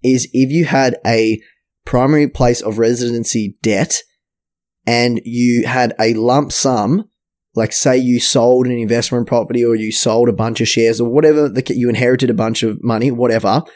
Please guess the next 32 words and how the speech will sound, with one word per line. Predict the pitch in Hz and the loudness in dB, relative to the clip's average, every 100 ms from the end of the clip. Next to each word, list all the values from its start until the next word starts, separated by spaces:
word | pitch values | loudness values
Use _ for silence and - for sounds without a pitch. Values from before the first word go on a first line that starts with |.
| - - | -20 -8
you | - | -2
had | 123 131 | 2 2
a | 120 | 2
lump | 110 117 135 - | 2 0 0 -2
sum | - 127 117 113 110 _ _ | -4 -2 -2 -6 -10 _ _
of | - 107 | -4 -4
cash | - - 117 107 - - _ _ _ _ _ - | -4 -4 -2 -2 -4 -6 _ _ _ _ _ -2
and | 123 123 - | 0 0 -2
you | 127 127 | 0 2
were | 123 120 | 2 0
going | 110 127 135 156 143 | 0 0 2 2 2
to | 147 | 0
use | 120 113 131 131 | 0 2 2 2
that | 131 127 - | 0 -4 -4
cash | - 120 - - - | -4 -2 -2 -8 -6
anyway | 117 135 143 120 110 110 190 - _ | -2 2 2 0 0 0 -2 -4 _
to | - 127 | -4 -2
invest | 120 110 117 120 - - | -2 -2 0 0 -2 -6
in | 120 110 104 | -6 -4 -4
shares, | - 120 113 113 113 | -2 2 2 2 0
E | - 113 | -2 -2
T | - | -2
F, | 113 113 - | -2 -2 -4
listed | 110 - | -4 -4
investment | 107 110 113 - | -4 -4 -4 -6
companies, | 110 110 113 107 | -6 -4 -4 -4
it | |
doesn't | 110 104 | -4 -4
matter | 107 104 | -6 -6
what | 104 104 104 | -6 -4 -4
it | |
is, | 107 78 156 | -2 -2 -2